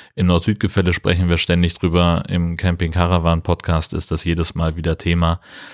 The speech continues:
Auch hier in Jörn Schaas feinem Podcast schlägt der, der Corona-Effekt durch.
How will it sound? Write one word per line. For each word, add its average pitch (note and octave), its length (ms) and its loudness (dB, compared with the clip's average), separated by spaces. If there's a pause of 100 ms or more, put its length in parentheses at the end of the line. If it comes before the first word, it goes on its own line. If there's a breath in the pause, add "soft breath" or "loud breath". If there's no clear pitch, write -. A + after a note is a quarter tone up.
(300 loud breath)
Auch F#2 280 2
hier C3 520 2
in G#2 140 2
Jörn F#2+ 240 4
Schaas F#2+ 340 0
feinem F#2 300 0
Podcast G2+ 720 -2
schlägt - 520 -2
der, F2+ 320 2
der E2+ 320 -2
Corona-Effekt F2+ 1000 0
durch. D#2+ 360 0